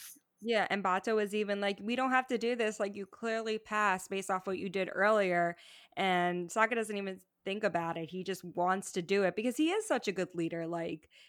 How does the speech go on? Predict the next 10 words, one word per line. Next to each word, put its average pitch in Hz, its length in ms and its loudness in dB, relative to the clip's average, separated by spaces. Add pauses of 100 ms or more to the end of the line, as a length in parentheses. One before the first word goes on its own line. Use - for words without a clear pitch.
he 262 180 0
is 254 120 -2
able 226 380 2
to 226 160 -2
really 214 420 -2
lead 220 320 -2
everyone, 214 800 2 (160)
like, 185 280 -6 (280)
Katara 202 520 0
and 208 260 0